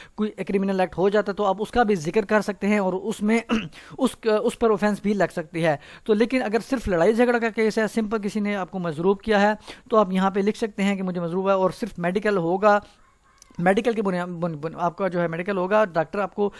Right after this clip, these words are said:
जो मेडिकल रिपोर्ट है जब भी फाइनल आ गई उस पे वो लिख देगा कि आपका कौन सा गैर जाए फहाशिमा, फहाशिमा है। वो, अम, एक लॉ होता है, मैं इंशाल्लाह कोशिश करूँगा उस पर भी जो है डिस्कस करूँ,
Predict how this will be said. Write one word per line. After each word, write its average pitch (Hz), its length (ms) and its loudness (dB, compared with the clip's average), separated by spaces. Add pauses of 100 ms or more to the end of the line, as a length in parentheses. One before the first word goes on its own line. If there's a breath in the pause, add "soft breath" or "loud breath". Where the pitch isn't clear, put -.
(220 loud breath)
जो 185 120 2
मेडिकल 190 360 0
रिपोर्ट 180 320 -2
है 196 80 0
जब 180 180 -2
भी 180 80 -4
फाइनल 185 340 -2
आ 180 120 4
गई 180 120 -2
उस 202 260 -6
पे 208 300 2
वो 180 180 -2
लिख 190 260 -2
देगा 190 280 0
कि 190 140 -6
आपका 175 320 0
कौन 180 160 -4
सा 185 160 0
गैर 165 260 0
जाए 165 140 0
फहाशिमा, 160 560 -4
फहाशिमा 156 480 -4
है। 170 260 0 (300 loud breath)
वो, 196 140 2
अम, 185 280 -6
एक 185 160 -8
लॉ 170 240 4
होता 190 180 0
है, - 20 -4
मैं 190 60 -4
इंशाल्लाह 175 200 -8
कोशिश 180 260 -8
करूँगा 185 140 -6
उस 170 60 -8
पर 180 120 -10
भी 170 120 -6
जो 165 120 -4
है 160 80 -4
डिस्कस 156 300 -10
करूँ, 214 220 -2